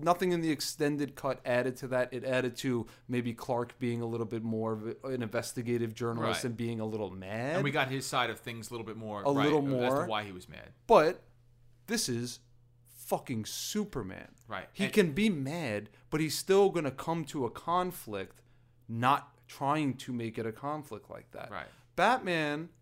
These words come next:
Speaker 1: has a bunch of his psychotic, uh,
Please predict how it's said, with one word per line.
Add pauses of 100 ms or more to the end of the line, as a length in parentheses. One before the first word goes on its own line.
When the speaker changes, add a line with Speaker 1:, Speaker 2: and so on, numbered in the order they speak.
(380)
Speaker 1:
has (540)
a
bunch (140)
of (680)
his
psychotic, (360)
uh,